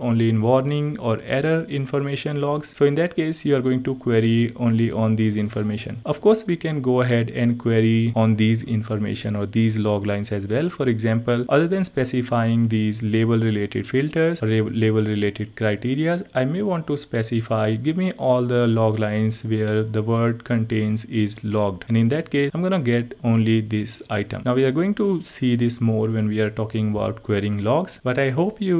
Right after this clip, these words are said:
got a, quite a fair bit of idea how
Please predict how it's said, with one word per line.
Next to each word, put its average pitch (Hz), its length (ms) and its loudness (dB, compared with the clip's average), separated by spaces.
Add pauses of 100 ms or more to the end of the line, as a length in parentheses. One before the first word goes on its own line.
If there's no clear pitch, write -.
got 151 360 -4
a, 139 280 0
quite 139 320 -2
a 147 40 -2
fair 131 220 0
bit 117 220 -2
of 113 200 -4
idea 110 460 2
how 120 480 0